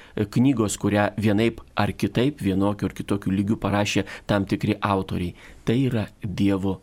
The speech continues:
žodis. Ir tegu ten lakoniškai pasakyta, gal trumpai,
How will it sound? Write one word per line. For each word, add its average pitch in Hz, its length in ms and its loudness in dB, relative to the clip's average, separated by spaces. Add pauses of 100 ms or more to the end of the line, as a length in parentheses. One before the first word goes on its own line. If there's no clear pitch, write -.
(120)
žodis. 90 600 -2 (340)
Ir 113 80 2
tegu 110 240 0
ten 107 240 0
lakoniškai 151 560 0
pasakyta, 127 640 -2
gal 98 240 2
trumpai, 131 640 0